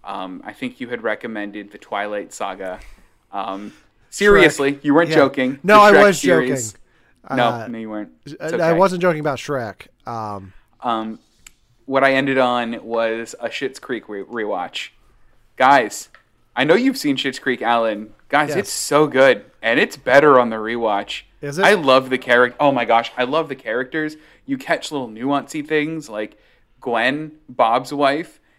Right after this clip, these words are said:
Speaker 1: is, has this whole plot in the background leading up to the divorce in season six, and you, you're with them every step of the way, but it's always these very offhanded lines that nobody talks about until it becomes the plot point of an episode,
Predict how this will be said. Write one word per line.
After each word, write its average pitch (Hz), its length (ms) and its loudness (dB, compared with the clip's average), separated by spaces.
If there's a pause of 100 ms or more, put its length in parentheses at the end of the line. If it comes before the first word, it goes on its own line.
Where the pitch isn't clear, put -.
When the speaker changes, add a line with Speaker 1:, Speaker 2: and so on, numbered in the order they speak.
(200)
Speaker 1:
is, 127 360 -2
has 139 180 -10
this 127 180 -6 (100)
whole 156 360 2
plot 131 420 0
in 127 80 -4
the 123 80 -2
background 117 560 -4
leading 117 240 -10
up 107 100 -10
to - 60 -20
the 120 100 -10
divorce 113 420 -6
in 117 120 -16
season 117 320 -14
six, - 340 -10 (380)
and 127 240 0
you, 147 340 -8
you're 147 140 2
with 151 260 -2
them 117 280 0
every 139 300 0
step 139 280 -2
of 127 60 -8
the 117 80 -4
way, 123 400 0 (280)
but 131 120 -2
it's 127 140 -6
always 143 320 -2
these 127 160 -10
very 123 460 0
offhanded 117 640 -4
lines 117 420 -2
that 101 120 -14
nobody 117 260 -6
talks 117 340 -10
about 107 160 -8
until 127 300 -12
it 120 100 -12
becomes 117 320 -14
the 104 80 -16
plot - 260 -6
point 107 220 -14
of 107 60 -14
an 123 60 -2
episode, 139 520 -4